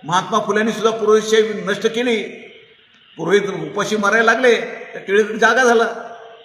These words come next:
टिळक त्याच्या मदतीला धावला आणि मग महात्मा फुल्यांच्या क्रांतीला प्रतिक्रांती करण्यासाठी महात्मा फुल्यांनी शोच सुरू केला, तो बंद पाडण्यासाठी टिळकांनी गणेशोत्सव केला, पेशवाईंचा उत्सव तो, तो सुरू केला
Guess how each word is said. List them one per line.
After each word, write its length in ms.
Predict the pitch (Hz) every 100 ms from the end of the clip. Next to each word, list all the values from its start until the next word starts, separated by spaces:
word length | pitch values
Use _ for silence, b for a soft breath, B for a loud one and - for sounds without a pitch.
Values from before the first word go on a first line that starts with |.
| - 190
टिळक 220 | 226 240
त्याच्या 200 | 226 254
मदतीला 420 | 240 247 247 254
धावला 640 | 220 240 247 233 - - - - - -
आणि 180 | 160 196
मग 340 | 196 262 302 294 - - - - - _ _ _ -
महात्मा 300 | 143 190 240
फुल्यांच्या 340 | 214 220 214
क्रांतीला 480 | 208 170 170 160 214
प्रतिक्रांती 720 | 226 190 - 208 180 165 170
करण्यासाठी 920 | 175 165 160 151 131 180 269 294 - - - - b b b
महात्मा 300 | 185 113 180
फुल्यांनी 280 | 175 170 190
शोच 260 | - 170 185
सुरू 300 | 220 190 226
केला, 520 | 247 240 185 - - - - -
तो 60 | 170
बंद 360 | - 160 233
पाडण्यासाठी 600 | 214 190 185 175 160 175
टिळकांनी 380 | 160 147 165 175
गणेशोत्सव 500 | 120 151 156 180 208
केला, 280 | - 180 156 - - -
पेशवाईंचा 460 | - - 196 202 233 220 180
उत्सव 260 | 180 233
तो, 260 | 233 208 151
तो 360 | - 233 240
सुरू 140 | 190 202
केला 600 | 180 156 156 208 -